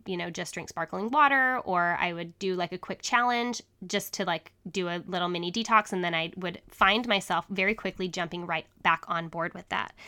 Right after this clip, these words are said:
Part of me felt like I didn't want to change, and I think that was, I mean, that's instrumental in the idea of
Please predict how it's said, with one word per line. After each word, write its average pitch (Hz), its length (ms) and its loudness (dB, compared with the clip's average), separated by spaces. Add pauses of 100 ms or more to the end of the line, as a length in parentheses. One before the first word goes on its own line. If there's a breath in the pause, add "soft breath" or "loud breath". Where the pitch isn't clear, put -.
(380 loud breath)
Part 269 260 12
of 294 160 4
me 208 320 4 (240)
felt 226 220 8
like 226 160 6
I 208 40 8
didn't 202 300 0
want 185 300 0
to 185 100 -4
change, 180 360 -2 (180)
and 196 120 2
I 190 60 4
think 190 220 -2
that 175 260 8 (240)
was, 175 720 2 (160)
I 196 80 4
mean, 190 120 4
that's 185 200 6
instrumental 196 840 0
in 175 420 -2 (180)
the 175 220 0
idea 170 480 -2
of 165 360 2